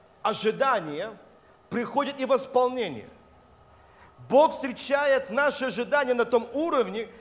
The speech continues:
который мы верим. Вообще-то Бог желает творить для нас неожиданное, но нам нужно дать Ему место.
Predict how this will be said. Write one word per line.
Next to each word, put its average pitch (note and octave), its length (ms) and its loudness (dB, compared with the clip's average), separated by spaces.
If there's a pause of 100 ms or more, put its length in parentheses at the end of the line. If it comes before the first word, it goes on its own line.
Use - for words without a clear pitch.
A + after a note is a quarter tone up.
(120)
который C4+ 500 0
мы B3+ 460 -4 (140)
верим. F3+ 680 2 (1040)
Вообще-то B3 460 0
Бог G#3+ 260 0
желает A3 520 0
творить G#3 400 -6 (200)
для F3+ 120 0
нас G3+ 280 -2 (440)
неожиданное, D#3 840 -4 (960)
но D3 160 -2
нам B3 480 2 (300)
нужно F3 540 -2
дать C#3+ 340 -2
Ему C#3 320 -8 (520)
место. F#3+ 720 -6